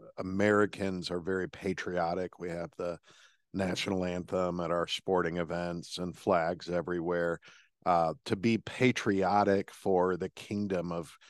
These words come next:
Christ, the King of the universe, means that we are engaged in service, uh, particularly for the most vulnerable. Uh, this year, I've,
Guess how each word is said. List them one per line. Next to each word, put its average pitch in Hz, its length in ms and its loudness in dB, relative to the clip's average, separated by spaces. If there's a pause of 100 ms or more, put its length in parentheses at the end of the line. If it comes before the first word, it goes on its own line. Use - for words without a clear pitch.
(280)
Christ, 95 480 0
the 92 80 -2
King 92 320 -6
of 82 100 -2
the 82 120 -6
universe, 90 840 0
means 90 560 -6
that 85 240 -2
we 92 140 -8
are 87 220 -4
engaged 82 960 -6 (540)
in 95 260 -2
service, 98 1040 4 (100)
uh, 85 320 0
particularly 104 600 0 (460)
for 101 580 6 (120)
the 95 120 -2
most 98 400 -2
vulnerable. 85 640 -2 (1000)
Uh, 104 300 0 (720)
this 147 320 6
year, 117 220 8
I've, 107 200 4